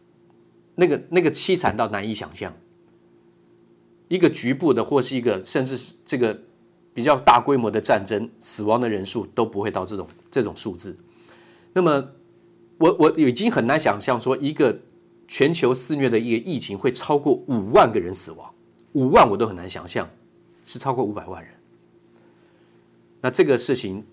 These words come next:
对股市的影响呢，反而很多人会怎么样？很诧异，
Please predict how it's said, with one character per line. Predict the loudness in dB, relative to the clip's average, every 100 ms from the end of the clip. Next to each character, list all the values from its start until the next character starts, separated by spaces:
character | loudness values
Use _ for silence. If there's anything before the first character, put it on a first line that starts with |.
| 0
对 | 0
股 | 0
市 | -2 0
的 |
影 | -2 -2
响 | -4 -4
呢， | -10 -14
反 | -2 -2
而 | -2 -8 -10 _ _ _ _ _ _ _ _ _ _ _ _ _
很 | -2 0
多 | 2 2
人 | 2
会 | 0
怎 | -2
么 | -8
样？ |
很 | -8 -4
诧 | 2 2
异， | 0